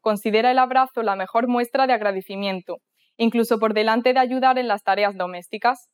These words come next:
¿Qué mejor día que el de esta celebración para que las madres españolas reciban dentro de su familia y en la misma sociedad el reconocimiento que merecen?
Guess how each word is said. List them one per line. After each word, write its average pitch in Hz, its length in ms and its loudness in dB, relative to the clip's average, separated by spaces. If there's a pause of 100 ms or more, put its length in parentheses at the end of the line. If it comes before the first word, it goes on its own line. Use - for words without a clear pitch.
(580)
¿Qué 254 100 2
mejor 277 380 0
día 262 320 2
que 202 80 -2
el 196 80 -2
de 196 80 -2
esta 254 240 0
celebración 247 800 -2
para 196 200 2
que 196 100 0
las 196 180 -2
madres 247 320 0
españolas 254 680 0
reciban 208 480 -4
dentro 233 300 2
de 247 80 2
su 254 160 -6
familia 240 680 0
y 208 120 -4
en 202 100 2
la 196 100 2
misma 226 320 -4
sociedad 208 460 0 (160)
el 214 140 -6
reconocimiento 214 760 0
que 254 120 0
merecen? 185 560 -4